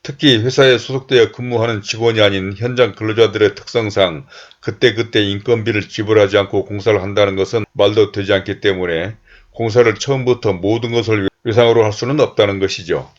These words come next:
그래서 어떤 업체는 자금의 여력이 있으니 자기 자본을 투자해서 공사를 하겠다고 하지만, 이 경우 수억에 달하는 공사비에 따른 금융비,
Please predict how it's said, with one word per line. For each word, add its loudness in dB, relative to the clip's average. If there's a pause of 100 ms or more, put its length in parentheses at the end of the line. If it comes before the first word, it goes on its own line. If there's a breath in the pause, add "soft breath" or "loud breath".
(600)
그래서 4
어떤 2
업체는 0
자금의 0
여력이 2
있으니 -6
자기 -4
자본을 -2
투자해서 2
공사를 -2
하겠다고 -2
하지만, -6 (460 loud breath)
이 -8
경우 0
수억에 2
달하는 0
공사비에 0
따른 -2
금융비, -6